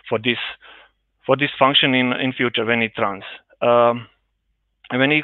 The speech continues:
compare this, uh, process of, uh, WebAssembly and the JavaScript, we have these two, uh, let's say, phases. Uh, this, uh, upper diagram shows,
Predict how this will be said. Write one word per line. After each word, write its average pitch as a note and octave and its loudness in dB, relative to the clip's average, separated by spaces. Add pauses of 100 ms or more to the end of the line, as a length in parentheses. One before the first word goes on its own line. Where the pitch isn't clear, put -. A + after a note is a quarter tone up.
compare F#3 2
this, F3+ 0 (380)
uh, C3 4 (140)
process D3+ 2 (140)
of, C3 2 (600)
uh, A#2 0 (200)
WebAssembly D3 0
and A#2 0
the A#2 0
JavaScript, C#3+ 0 (640)
we C#3+ -4
have E3 0
these E3+ 2 (180)
two, D3 0 (320)
uh, A2 2 (640)
let's A#2+ -10
say, A#2+ 2
phases. E3+ 2 (560)
Uh, B2 6 (300)
this, D#3 0 (260)
uh, C3 4 (180)
upper F#3 2 (760)
diagram D#3+ 0 (140)
shows, D#3+ 0